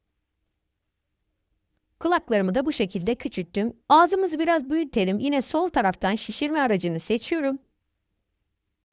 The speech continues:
Şu şekilde ağzımızı biraz büyütüyorum. Daha net gözükmesi için.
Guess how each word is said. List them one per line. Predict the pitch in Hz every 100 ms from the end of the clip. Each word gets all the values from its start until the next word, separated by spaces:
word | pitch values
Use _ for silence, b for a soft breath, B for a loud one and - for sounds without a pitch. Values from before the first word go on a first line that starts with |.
| _ _
Şu | - - 349
şekilde | 269 - 202 170 202 - -
ağzımızı | 294 285 220 190 165 180 165 -
biraz | 294 254 254 240 269
büyütüyorum. | 262 - 214 165 180 240 _
Daha | 233 220
net | 196 190 277 -
gözükmesi | 190 214 208 196 180 175 226
için. | - 233 - 208